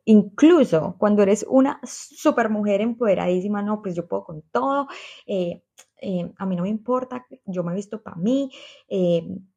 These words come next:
que sí, la que, la que dice que se viste para sí misma. Y en el fondo, en el fondo, en el fondo está ese deseo de que nuestra pareja nos vea lindas, nos vea atractivas. Em,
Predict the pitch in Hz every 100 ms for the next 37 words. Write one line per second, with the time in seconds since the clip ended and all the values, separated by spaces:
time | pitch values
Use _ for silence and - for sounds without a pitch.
0 | _ 202 180 175 - - 190 170 190 202
1 | 277 277 294 302 320 285 254 247 247 247
2 | 220 208 196 170 175 175 _ - 240 247
3 | 240 269 240 226 247 262 _ _ _ _
4 | _ 247 226 214 - 294 302 302 220 -
5 | 311 262 208 - 226 226 220 208 254 220
6 | 214 190 180 180 - _ 202 214 226 214
7 | 208 196 214 233 226 185 180 175 190 254
8 | 202 180 175 175 185 202 185 190 220 196
9 | _ _ 254 254 185 180 - 202 _ _
10 | _ _ _ _ _ - 202 190 185 180
11 | 180